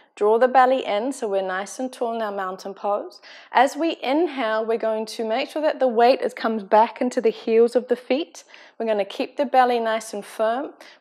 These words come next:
We're gonna inhale, bend the knees, bring the hands out, make little fists with our hands. And then as we exhale, we're gonna press through the heels, bring the fists back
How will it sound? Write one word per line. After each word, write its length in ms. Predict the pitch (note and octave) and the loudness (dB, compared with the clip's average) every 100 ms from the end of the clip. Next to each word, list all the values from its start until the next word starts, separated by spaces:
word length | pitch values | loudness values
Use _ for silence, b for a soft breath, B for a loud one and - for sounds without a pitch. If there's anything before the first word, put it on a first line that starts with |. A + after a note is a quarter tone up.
| - | -4
We're 80 | |
gonna 160 | G#3+ - | -2 -2
inhale, 480 | - C4+ C4 A#3+ A#3 | 0 0 0 -2 -2
bend 320 | G#3+ A3+ G#3+ | 2 2 2
the 60 | G#3 | 0
knees, 560 | G#3+ A#3 C4+ E4+ F4 - B | 2 2 2 0 -10 -18 B
bring 160 | A#3+ A3 | -4 -2
the 80 | G#3+ | -4
hands 320 | A3+ G#3+ G#3 | -6 -6 0
out, 260 | G#3+ C#4 | 0 0
make 160 | C4 C4 | -4 -4
little 200 | A3+ G3+ | -2 -4
fists 420 | - - E4 D#4+ | -6 -6 -6 -4
with 160 | - - | -10 -6
our 160 | G#3+ | -8
hands. 400 | G#3 A3+ C#4 F4+ - B B B | -6 -8 -8 -10 -14 B B B
And 120 | B3+ | 0
then 120 | B3 B3 | 2 2
as 160 | A#3 | 2
we 220 | A#3 - - | -2 -4 0
exhale, 480 | D4+ D#4 - B3+ A#3+ | 2 2 2 2 4
we're 80 | |
gonna 220 | A3 A3 G#3 | 2 0 -2
press 500 | - - D4+ D#4 - | -6 0 0 0 -4
through 200 | D4 C4 | -4 -2
the 100 | B3+ | -4
heels, 500 | - C4+ A#3+ A3+ G3+ | -2 4 6 4 0
bring 380 | G3+ B3 C#4 | 2 4 6
the 80 | D4 | 4
fists 260 | D4 B3 B3 | 2 -2 -2
back 400 | G#3 A#3 A3+ | -2 0 0